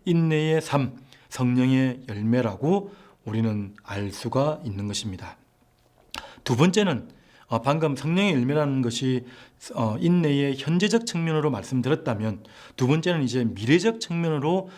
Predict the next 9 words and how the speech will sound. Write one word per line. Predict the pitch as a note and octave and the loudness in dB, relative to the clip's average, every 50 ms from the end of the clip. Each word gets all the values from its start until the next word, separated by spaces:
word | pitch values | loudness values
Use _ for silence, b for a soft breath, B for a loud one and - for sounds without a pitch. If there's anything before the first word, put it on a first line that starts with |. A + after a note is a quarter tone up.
| B B B | B B B
말씀드릴 | A2+ G#2+ G#2 - C3 B2 A#2+ B2+ B2 B2 | -2 -2 -2 0 0 0 2 2 0 -2
수가 | A#2+ - A#2+ A2 C3 C#3+ D#3 D#3 - - - | -2 -4 -4 -2 0 0 0 0 -2 -6 -10
있을 | A#2 - B2 | -8 -8 -6
것 | A2+ - G#2+ | -6 -6 -10
같습니다. | F#2+ F#2 - - A2 G2+ A2+ - - - B B B B B B B B B B B | -10 -10 -6 -6 -6 -6 -6 -10 -16 -20 B B B B B B B B B B B
인내는 | - A3 G#3+ G#3+ G3 E3 D3 D3 D#3+ F3+ F#3 F3+ F3+ - - - _ _ _ _ _ _ _ _ _ | 4 6 6 6 6 4 2 2 2 0 0 -2 -6 -10 -16 -20 _ _ _ _ _ _ _ _ _
바로 | - A2+ A#2 A#2 A#2 A#2 A#2 | -2 0 0 2 0 0 -2
주님의 | - - F#3+ G3 G3 F3 C#3+ D3 D3+ D#3 D3+ - - - _ _ | 2 2 4 4 4 2 2 0 0 -2 -4 -8 -14 -20 _ _
상급이 | - - - A3 A3+ G#3+ G#3+ F#3+ D#3 F3 F#3+ G#3 G#3 G3 - | -6 0 4 4 4 4 4 2 2 0 -2 -2 -4 -6 -10